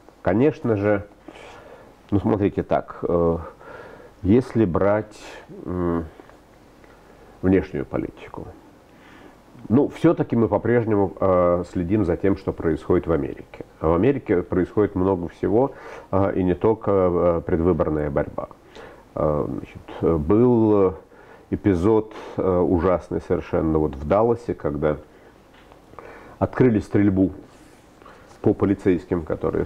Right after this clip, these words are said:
сопровождали, э, шествие мирных граждан.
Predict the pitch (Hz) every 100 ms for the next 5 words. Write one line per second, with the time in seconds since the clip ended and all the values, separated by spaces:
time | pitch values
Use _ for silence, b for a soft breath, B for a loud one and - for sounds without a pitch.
0 | - 80 - 85 80 78 80 80 82 -
1 | B B B B - 87 82 80 80 71
2 | - - - - - - - - 104 -
3 | 147 156 165 151 151 131 135 135 135 135
4 | 120 127 127